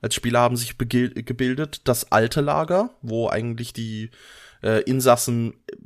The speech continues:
im Prinzip einfach, ja, gesagt haben, okay, die Wärter sind tot, jetzt sind wir die neuen Wärter, ähm, sich deren Klamotten angezogen haben und gesagt haben, gut, jetzt sind wir die Chefs.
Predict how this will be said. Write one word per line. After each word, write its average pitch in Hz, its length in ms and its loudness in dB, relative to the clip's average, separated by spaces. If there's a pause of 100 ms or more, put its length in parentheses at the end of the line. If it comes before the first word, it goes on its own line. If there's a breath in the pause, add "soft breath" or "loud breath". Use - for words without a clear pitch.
im - 140 -14
Prinzip - 360 -8
einfach, 107 480 0
ja, 110 180 4
gesagt 110 320 0
haben, 110 120 4
okay, 120 200 4
die 117 120 -2
Wärter 117 220 2
sind 110 180 -2
tot, 135 180 2
jetzt 127 120 -4
sind 104 140 -2
wir 123 100 0
die 143 120 -2
neuen 104 260 0
Wärter, 117 400 0 (1080 loud breath)
ähm, 110 400 4
sich - 260 -4
deren 123 240 2
Klamotten 120 400 0
angezogen 117 480 0
haben 117 240 2
und 117 100 -6
gesagt 113 300 0
haben, 107 160 0
gut, 139 160 -4
jetzt - 120 -4
sind 104 140 -2
wir 135 80 0
die 156 100 0
Chefs. - 400 0